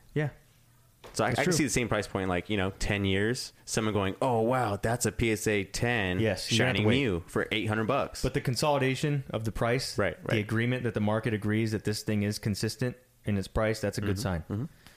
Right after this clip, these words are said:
Speaker 1: Uh, and then the first one, the first pick we did was Shining Legends Rayquaza. That was the first card we ever featured on the, on the top five. Shining Legends Rayquaza.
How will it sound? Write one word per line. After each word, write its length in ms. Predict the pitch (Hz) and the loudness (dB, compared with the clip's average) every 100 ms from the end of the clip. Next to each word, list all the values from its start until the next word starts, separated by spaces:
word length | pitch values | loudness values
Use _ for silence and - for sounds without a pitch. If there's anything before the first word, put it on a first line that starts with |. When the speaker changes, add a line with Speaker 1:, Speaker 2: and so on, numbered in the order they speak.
| - - - - - | -20 -20 -20 -20 -6
Speaker 1:
Uh, 380 | - 110 107 110 | 0 2 2 0
and 120 | 127 | 0
then 100 | 135 | 0
the 80 | 156 | 0
first 340 | 160 175 185 147 | 0 -2 -2 -2
one, 260 | 135 95 | 0 0
the 60 | 101 | -4
first 260 | 147 156 - | -4 -2 -2
pick 160 | 160 | 0
we 100 | 151 | 0
did 200 | 139 156 | 0 0
was 100 | 110 | 0
Shining 480 | - 117 123 127 120 | -2 -2 0 -2 0
Legends 300 | 113 110 110 | 0 0 -2
Rayquaza. 320 | 107 - 110 | -2 -2 -2
That 100 | 101 123 | 0 -2
was 80 | |
the 60 | 135 | -2
first 340 | - 131 135 | -2 -2 -2
card 240 | - 120 113 | -2 0 2
we 100 | 104 | 2
ever 140 | 113 | 0
featured 360 | 107 120 113 107 | 0 -2 0 0
on 100 | 98 | 2
the, 140 | 90 - - | 0 -4 -6
on 220 | 107 95 | -2 0
the 60 | 95 | 0
top 260 | - 101 | -2 -2
five. 320 | 95 87 82 - - - - - - - | 0 -2 -2 -10 -20 -20 -20 -20 -20 -16
Shining 400 | - 110 117 127 | -4 -2 0 2
Legends 300 | 107 104 101 | 2 0 0
Rayquaza. 420 | 95 - 95 85 | -2 0 -2 -4